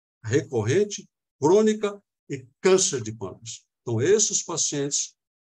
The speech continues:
estão se indicando com uma, um número cada vez maior de autotransplante de ilhotas deles. É uma técnica sofisticada, é, poucos centros fazem, é cara, mas o, os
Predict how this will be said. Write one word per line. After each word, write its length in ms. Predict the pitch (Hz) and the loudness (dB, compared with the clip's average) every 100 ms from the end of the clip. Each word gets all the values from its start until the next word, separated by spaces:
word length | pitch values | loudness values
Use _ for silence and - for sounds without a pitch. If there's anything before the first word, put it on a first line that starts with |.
| _ | _
estão 300 | - - 131 | -14 -6 -2
se 180 | 139 - | -2 -4
indicando 460 | 127 120 - 139 135 | -6 -10 -6 -6 -6
com 80 | 135 | -6
uma, 320 | 123 98 - _ _ _ _ _ _ _ _ 117 | -6 -6 -8 _ _ _ _ _ _ _ _ -4
um 120 | 117 | 0
número 360 | 120 151 135 117 | 2 0 -2 -4
cada 260 | 139 139 | -6 -4
vez 240 | 120 139 123 | -2 -4 -4
maior 520 | 110 107 127 139 131 _ _ | -6 -4 -6 -6 -12 _ _
de 160 | - - | -12 -8
autotransplante 1040 | 120 131 - 117 113 110 - - 113 117 | -6 -6 -8 -10 -6 -4 -4 -6 -6 -8
de 140 | 113 113 | -10 -10
ilhotas 680 | 104 120 135 135 104 - | -6 -4 -4 -6 -10 -14
deles. 500 | 104 - - - - _ _ - | -12 -14 -14 -16 -16 _ _ -8
É 80 | 117 | -2
uma 220 | 117 113 | 0 0
técnica 580 | 131 120 113 101 98 87 | -4 -4 -8 -6 -8 -8
sofisticada, 1160 | - - 113 151 139 190 - 156 165 165 170 - _ _ _ _ _ _ _ | -6 -6 -6 -8 -8 -8 -4 -2 -2 -4 -12 -14 _ _ _ _ _ _ _
é, 340 | - 107 107 101 - | -6 -4 -4 -6 0
poucos 420 | 147 - 120 - | 0 0 -4 -2
centros 420 | 139 131 113 - | -2 -2 -6 -8
fazem, 600 | - 156 165 165 160 160 _ | -4 -4 -2 -4 -10 -12 _
é 80 | 104 | -18
cara, 580 | 98 - 151 165 165 160 _ _ - | -14 -4 0 0 -4 -12 _ _ -10
mas 240 | 120 120 | -4 -4
o, 140 | 139 - | -4 -6
os 220 | 139 120 | -6 -4